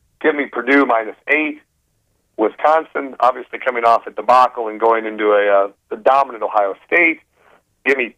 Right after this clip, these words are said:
Wisconsin plus fourteen and a half. And then you've got Michigan State, who, uh,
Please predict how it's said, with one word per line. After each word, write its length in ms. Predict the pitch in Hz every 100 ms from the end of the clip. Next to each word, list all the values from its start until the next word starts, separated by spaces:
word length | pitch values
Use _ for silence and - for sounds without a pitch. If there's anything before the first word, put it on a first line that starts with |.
| -
Wisconsin 640 | 101 - 151 151 147 143
plus 180 | 120 110 -
fourteen 380 | 120 - 117
and 80 | 107
a 120 | 101
half. 280 | 123 131 127 - _ _ _
And 100 | -
then 120 | 120 120
you've 100 | 113
got 220 | 120 117
Michigan 420 | 135 - 117 107 -
State, 340 | 147 127 123
who, 240 | - 117 113
uh, 120 | 113